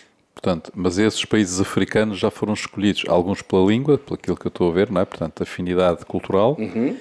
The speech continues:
Speaker 1: não é? Nigéria e Argélia, nem por isso.
Speaker 2: Sim, Argélia foi um pouco porque os argelinos, apesar de tudo, têm, têm muito respeito por Portugal. Não é pela língua, mas eles têm muito respeito natural por Portugal.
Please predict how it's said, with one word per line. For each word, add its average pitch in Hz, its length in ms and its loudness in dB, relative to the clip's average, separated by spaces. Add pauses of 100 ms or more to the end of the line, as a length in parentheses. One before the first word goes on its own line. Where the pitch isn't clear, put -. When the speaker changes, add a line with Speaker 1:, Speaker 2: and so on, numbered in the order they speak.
(420)
Speaker 1:
não 87 200 0
é? - 60 -2
Nigéria 101 800 2
e 107 40 2
Argélia, 117 460 2
nem 135 100 -2
por 113 200 0
isso. - 240 -6 (200)
Speaker 2:
Sim, - 320 -8
Argélia 226 520 2
foi 220 220 0
um 175 100 0
pouco - 300 -4
porque - 220 -14
os 165 140 -2
argelinos, 147 540 0
apesar 147 380 2
de 131 80 -6
tudo, 143 260 -4
têm, 143 500 4
têm 135 160 2
muito 139 240 2
respeito 139 380 -2
por 123 160 -10
Portugal. 104 440 0
Não 117 160 2
é 131 60 4
pela 131 240 2
língua, 139 320 4
mas 135 140 0
eles 139 160 -2
têm 139 160 0
muito 147 320 2
respeito 143 400 -4
natural 131 320 -2
por - 140 -18
Portugal. - 600 -6